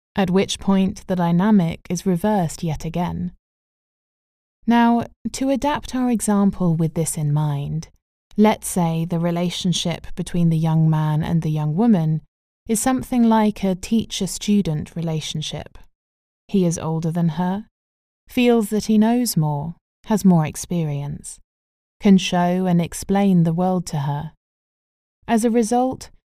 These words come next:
the man does not have to confront his own insecurities and his deep vulnerability.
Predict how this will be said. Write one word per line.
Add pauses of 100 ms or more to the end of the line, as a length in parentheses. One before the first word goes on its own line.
(200)
the
man
does
not
have
to
confront
his
own
insecurities (200)
and
his
deep
vulnerability.